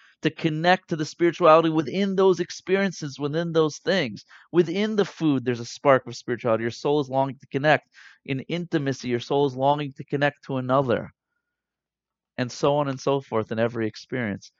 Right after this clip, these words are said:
Your job is to connect to the soul within you. And through doing so, you can connect to the soul within that thing, to the spark of spirituality within that thing. Learn to do it for a mitzvah, not to let the physical pleasure be an end in itself,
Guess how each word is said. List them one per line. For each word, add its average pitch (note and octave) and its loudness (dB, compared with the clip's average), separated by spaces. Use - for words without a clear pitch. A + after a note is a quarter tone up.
Your C#3+ -2
job D3 4
is C3 -6
to - -14
connect C3+ -4
to C3+ -12
the B2+ -4
soul C3+ -2
within B2+ -4
you. B2 -4
And B2 -4
through C3+ -8
doing D3 -2
so, A#2 -2
you G#2+ -2
can - -20
connect B2+ -4
to C3 -10
the A#2 -16
soul A#2+ -2
within B2 -8
that A2 -2
thing, B2+ -4
to - -20
the A2 -6
spark A#2 -4
of G#2 -6
spirituality A2 -4
within G#2 -6
that G#2 -10
thing. G#2 -8
Learn C#3 -4
to C#3+ -14
do C#3+ -2
it D3 -4
for B2 2
a A#2+ 4
mitzvah, C3+ 0
not F#3 4
to E3 2
let D3+ 6
the C#3 -10
physical D#3+ 2
pleasure D#3 2
be C3+ 0
an C3 -2
end C#3 0
in C3 -6
itself, C3 2